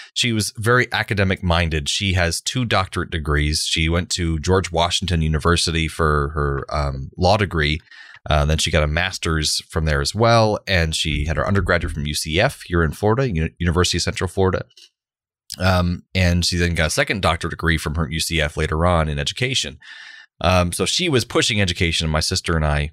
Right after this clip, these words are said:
from an early age. And the big thing was that we should, of course, my sister and I, go to Ivy League colleges. Um, my sister was always smarter than me, very realistic and very, um, goal-oriented in that she wanted to be a teacher.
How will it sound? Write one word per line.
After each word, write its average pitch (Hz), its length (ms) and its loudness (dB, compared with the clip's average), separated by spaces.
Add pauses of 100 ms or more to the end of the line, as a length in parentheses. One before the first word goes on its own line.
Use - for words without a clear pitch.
(160)
from 90 160 0
an 80 80 -2
early 78 320 2
age. - 360 -6 (600)
And 87 480 2 (320)
the - 80 -4
big 85 200 -2
thing 82 220 -2
was 123 400 0
that 80 220 -2 (300)
we 113 260 0
should, 92 160 0
of 71 140 -6
course, - 600 0
my - 100 -2
sister - 300 -2
and 67 100 -2
I, 71 120 -2
go 82 160 0
to 76 200 0 (100)
Ivy 92 320 -2
League 87 240 -8
colleges. - 640 -4 (760)
Um, 82 460 2 (140)
my 92 140 0
sister 92 460 -2
was 73 160 -8
always 135 320 0
smarter 95 340 2
than 78 200 0
me, 78 180 2
very 95 260 2
realistic 85 720 0
and 82 160 -2
very, 90 420 2
um, 76 600 -4 (500)
goal-oriented 85 720 2
in 76 60 -2
that 73 100 0
she 87 100 0
wanted 80 120 0
to 73 60 -2
be 71 40 -2
a 71 60 -4
teacher. - 500 -6